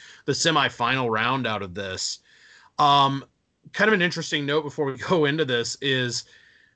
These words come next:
you know, Bigfoot, um, and, and I can't remember if it's first or final round. Uh, no, it's after the first round. Bigfoot actually does an exhibition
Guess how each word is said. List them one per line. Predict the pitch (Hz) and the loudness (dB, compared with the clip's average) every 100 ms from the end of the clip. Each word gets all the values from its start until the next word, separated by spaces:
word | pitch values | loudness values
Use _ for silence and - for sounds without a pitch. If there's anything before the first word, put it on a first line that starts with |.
| _ | _
you | 185 | 0
know, | 165 143 123 _ _ 143 127 | 2 2 -4 _ _ -12 2
Bigfoot, | 190 185 - 220 180 170 - - - - - _ | 2 2 0 4 4 0 -12 -12 -14 -18 -20 _
um, | 143 139 135 127 123 117 _ _ _ _ _ _ | -2 2 2 0 -4 -10 _ _ _ _ _ _
and, | 135 131 120 | -6 -4 -4
and | 139 135 - - | -2 -2 -4 -2
I | 143 | 0
can't | 147 185 226 | 0 -2 0
remember | 214 185 | 0 -2
if | 139 | -4
it's | 120 | -8
first | - 165 196 - | -2 0 0 -4
or | 113 | -8
final | - 131 147 135 | -6 -4 0 0
round. | 104 95 92 95 101 - _ _ _ _ _ - | 0 -2 -4 -4 -6 -10 _ _ _ _ _ 2
Uh, | 151 143 | 4 6
no, | 160 240 | 6 6
it's | 220 | 6
after | 247 247 | 4 2
the | 180 | -4
first | - 185 175 | 0 -2 0
round. | 147 131 127 | -2 -2 0
Bigfoot | 208 208 339 | -2 -2 0
actually | 220 196 - 196 156 | 2 2 0 -6 -4
does | 147 151 135 | -2 -2 -4
an | 123 | -6
exhibition | 160 - 254 196 196 190 147 | -6 -6 -4 -4 -4 -4 -6